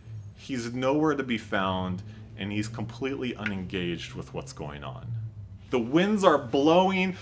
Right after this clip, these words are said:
the ship is rocking, and he's asleep during this. It says that he is in a deep sleep, so this isn't just a nap that he's taking,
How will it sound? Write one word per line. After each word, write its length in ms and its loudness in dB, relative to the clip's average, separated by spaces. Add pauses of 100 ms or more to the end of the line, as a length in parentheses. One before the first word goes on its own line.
(140)
the 100 2
ship 340 2
is 180 4
rocking, 580 4
and 280 -4
he's 320 -2
asleep 840 -2
during 360 -4
this. 320 -12 (380)
It 160 0
says 300 4
that 180 -2
he 520 0 (220)
is 180 -6
in 160 -4
a 60 0
deep 500 -6
sleep, 320 -4
so 160 -10
this 220 -6
isn't 300 -2
just 360 -6
a 140 0
nap 520 -2
that 260 -6
he's 260 -14
taking, 560 -10